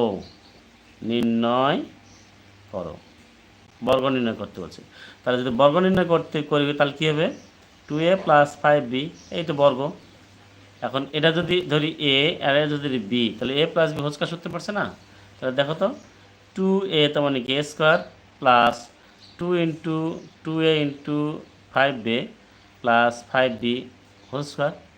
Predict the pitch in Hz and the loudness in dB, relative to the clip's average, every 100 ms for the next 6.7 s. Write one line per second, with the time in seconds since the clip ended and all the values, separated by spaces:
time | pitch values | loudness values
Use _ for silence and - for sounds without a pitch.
0 | - - 185 175 147 113 98 95 123 214 | -16 -6 -4 -4 -6 -8 -10 -8 -4 -4
1 | - - - - - 135 139 143 113 - | -6 -14 -20 -18 -6 -6 -4 -6 -6 -10
2 | - - 147 175 170 175 185 180 165 147 | -20 -8 -2 -2 -2 -4 2 4 4 0
3 | 120 95 - - 156 160 - - - - | -2 -8 -14 -4 0 0 -2 -14 -20 -20
4 | _ _ - 156 - 139 131 - - - | _ _ -8 -8 0 2 2 0 -16 -20
5 | _ - 139 139 143 - - _ _ - | _ 0 4 6 4 -4 -20 _ _ -20
6 | _ 127 135 151 147 165 | _ -8 -4 -2 2 6